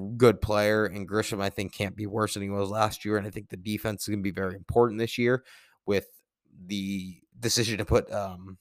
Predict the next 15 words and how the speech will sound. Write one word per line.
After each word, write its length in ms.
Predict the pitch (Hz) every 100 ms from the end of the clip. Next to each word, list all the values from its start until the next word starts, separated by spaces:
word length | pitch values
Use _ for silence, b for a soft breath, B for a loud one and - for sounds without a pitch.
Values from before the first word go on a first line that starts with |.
| _ _ _ - b b b b _ _ -
so, 220 | - 117 -
w-, 240 | 113 113
with 260 | 107 104 104
Soto 480 | - 120 113 110 101
and 420 | 101 104 101 95
Tatis 480 | - 98 - 98 -
in 200 | 101 95
the 120 | 82
outfield 560 | 98 107 - 120 113
is 120 | 104 104
gonna 120 | 110
be 100 | 107
very, 280 | 107 107 107
very 260 | 107 104
interesting. 520 | 104 - 107 117 107